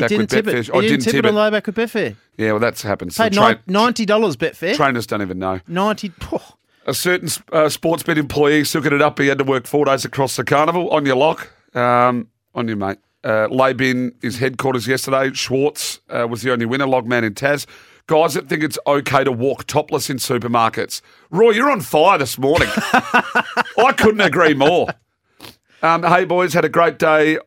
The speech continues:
Speaker 2: Um, uh, go the Bison, Nashi from Narooma.
Speaker 1: Dean
Speaker 2: How's
Speaker 1: Watling's
Speaker 2: it
Speaker 1: just texted in.
Speaker 2: Has he? Oh, what? For
Speaker 1: Just,
Speaker 2: what
Speaker 1: no. he <laughs>
Speaker 2: What's he, what's he
Speaker 1: So the,
Speaker 2: sitting at
Speaker 1: the
Speaker 2: home patting his French bulldog?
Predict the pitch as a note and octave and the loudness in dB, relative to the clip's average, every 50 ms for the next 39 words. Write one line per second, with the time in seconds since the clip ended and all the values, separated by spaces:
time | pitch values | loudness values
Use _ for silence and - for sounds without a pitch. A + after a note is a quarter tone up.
0 | _ _ - - D3 D3 D3 D3 C#3+ C#3+ C#3 C#3 C#3 - - _ _ _ _ _ | _ _ -4 -2 0 0 2 2 0 0 -2 -4 -6 -10 -16 _ _ _ _ _
1 | _ _ - _ _ _ _ _ _ _ _ _ - C3 C3 C3 C3 B2 - D3 | _ _ -20 _ _ _ _ _ _ _ _ _ -6 -2 -2 -2 -2 -2 0 0
2 | C#3+ D3 C#3+ B2 B2+ C3+ C#3+ C#3+ C#3+ - D#3 D3+ D3+ C#3 C3+ - - C#3+ B2 - | 2 2 2 2 2 2 2 2 0 -4 -6 -2 -2 -2 -2 -2 -4 -8 -6 -6
3 | C#3 A#2+ A#2 A#2 A2+ B2 C3+ D3 D3+ D3+ D#3 D3+ D3+ D3 _ _ _ _ _ _ | -4 -2 -2 -2 -2 0 0 0 0 0 -2 -2 -4 -6 _ _ _ _ _ _
4 | _ _ _ F3+ F3 E3+ D3+ D#3 E3+ F3+ E3 E3 C3+ - - C#3 - - D#3 C3+ | _ _ _ -2 0 2 2 2 2 2 0 -2 -4 -6 -8 -8 -6 -4 -6 -6
5 | - - D3 E3 A3 - - _ _ _ _ _ _ C3 C#3 C3 C#3+ E3 - B2+ | -6 -8 -8 -8 -8 -8 -12 _ _ _ _ _ _ -4 -4 -2 -2 -2 0 0
6 | A#2 G#2 G#2 - - _ B2+ A#2+ A2 - - - - - - _ _ _ D3 D3 | -2 -2 -2 -6 -10 _ -2 -2 -2 -2 -6 -14 -20 -20 -20 _ _ _ -8 -8
7 | C3 - - - - A3 G3+ E3 D#3 F3+ F#3+ C#3 - G2+ _ _ - - - - | -8 -8 -8 -12 -6 -2 0 0 0 0 -2 -4 -10 -16 _ _ -8 -8 -8 -8
8 | - - - - - C3 A2+ - C3+ B2+ C3 C3 - C#3 C3+ C3 A#2 G#2+ D3 D3 | -10 -14 -14 -6 -6 -6 -4 -4 -4 -2 -2 -2 -2 0 0 0 2 2 2 2
9 | C3 C3 - - C3 C3 B2 - B2+ C3 C3 B2 A#2 A2 - - - C#3 B2+ - | 4 2 2 2 2 0 -2 0 0 0 0 0 -2 -4 -6 -4 -4 -4 -4 -4
10 | - - C3 C3+ C#3+ D3 D3+ D#3+ G3 | -4 -2 -2 0 0 0 -2 -2 -6